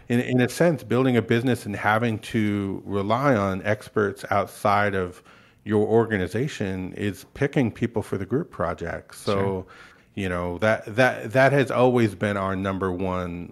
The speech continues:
Speaker 1: way of measuring things. And, you know, I'm not, I'm not shy about bringing that up when we're, you know, trying to make decisions. Um, we can be m-, meeting with a, uh,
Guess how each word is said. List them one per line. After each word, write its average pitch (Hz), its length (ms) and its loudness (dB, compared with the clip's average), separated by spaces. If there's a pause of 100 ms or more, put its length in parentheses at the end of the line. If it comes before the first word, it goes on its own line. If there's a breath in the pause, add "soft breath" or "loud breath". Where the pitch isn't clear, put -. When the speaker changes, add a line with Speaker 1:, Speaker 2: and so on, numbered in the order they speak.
(140)
Speaker 1:
way 92 260 -2
of 90 160 -4
measuring 90 560 -4
things. 98 440 -6
And, 104 240 -4 (360 loud breath)
you 113 80 2
know, 104 400 2
I'm 117 260 2
not, 120 500 2
I'm 131 120 0
not 165 180 0
shy 143 300 2
about 98 240 2
bringing 107 260 2
that 101 160 4
up 113 180 2
when 98 140 -2
we're, 98 540 0
you 92 120 -4
know, 92 140 -2
trying 104 380 -2
to 98 60 -4
make 98 200 -4
decisions. 95 720 -6 (100)
Um, 90 400 -6 (420 loud breath)
we 104 120 -4
can 107 160 -4
be 104 140 0
m-, 101 240 -4
meeting 107 420 2
with 104 320 0
a, 98 280 0
uh, 90 380 -2